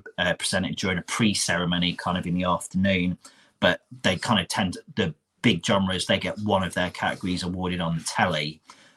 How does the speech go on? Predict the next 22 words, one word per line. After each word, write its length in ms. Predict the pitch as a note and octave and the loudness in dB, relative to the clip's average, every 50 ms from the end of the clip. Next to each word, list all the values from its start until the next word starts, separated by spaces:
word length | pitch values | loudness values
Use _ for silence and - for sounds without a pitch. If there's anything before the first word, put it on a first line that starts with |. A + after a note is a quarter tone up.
| _ | _
Um, 340 | - F#2 F2 E2 F2+ G2+ G#2 | 2 2 2 4 2 0 -2
so 200 | - - - F#2+ | -2 2 2 4
it 320 | F#2 F2+ F#2 - - G2+ F#2+ | 4 2 0 -2 -4 -4 -4
was 160 | F#2+ - - - - | -4 -6 -6 -6 0
country 360 | - - D3 C3 - - A#2+ | 4 4 4 4 4 4 4
album 200 | G#2+ G2 G2 G2+ | 4 6 4 2
of 60 | F#2 | 0
the 60 | F#2 | 0
year, 360 | F#2+ G2 G2 G2 G2 G2 F#2+ - _ _ _ _ _ _ | 2 2 4 4 4 2 0 -2 _ _ _ _ _ _
presented 460 | - C3 - C#3 D3 D3+ B2+ A#2+ A2 | -2 0 6 6 6 6 6 2 0
by 160 | - A2 G#2+ | 2 2 2
Shania 500 | G#2 - - - G#2+ G#2+ G#2+ G#2 G2 - | 2 0 -2 0 0 2 2 2 0 -2
Twain 540 | - - A#2+ G#2+ F#2+ F2 F2 F#2 G#2+ A#2+ C3 B2+ - _ _ _ _ _ - | -2 0 0 2 2 0 0 -2 -2 -4 -6 -8 -14 _ _ _ _ _ -2
and 200 | B2 G#2 G#2 F#2+ | 0 0 0 0
received 800 | G#2 G#2 - - - D3+ C#3 G#2 F2 E2+ E2+ F2+ F#2+ F#2+ - - - _ _ _ _ _ _ _ _ _ _ _ _ _ _ _ _ _ _ | -2 -2 -2 -2 0 0 0 2 0 -2 -4 -6 -8 -10 -12 -14 -14 _ _ _ _ _ _ _ _ _ _ _ _ _ _ _ _ _ _
by 180 | - A#2 A2 G#2 | 2 2 2 4
Willie 360 | G2 F#2+ G2 G#2+ G2+ G2+ G2+ | 2 2 2 2 2 4 4
Nelson 720 | G2+ G#2+ G#2+ G2+ F#2+ F#2 - - - E2+ E2 D#2+ E2 F#2+ - _ _ _ _ _ _ _ _ - - - _ _ _ | 6 6 6 4 4 0 -2 -2 -2 -2 -2 -2 -4 -6 -12 _ _ _ _ _ _ _ _ -20 -20 -20 _ _ _
for 240 | - - - G#2 F#2+ | -10 -4 -2 0 -2
A 60 | F2 | 0
Beautiful 440 | - A2 G2+ F#2 F2 - - F#2+ F2 | 2 2 2 2 0 -4 -6 -6 -4
Time. 520 | - - G#2 F#2 F2+ F2+ F2 F2 F2+ F2+ | 0 2 2 4 4 4 2 2 0 -4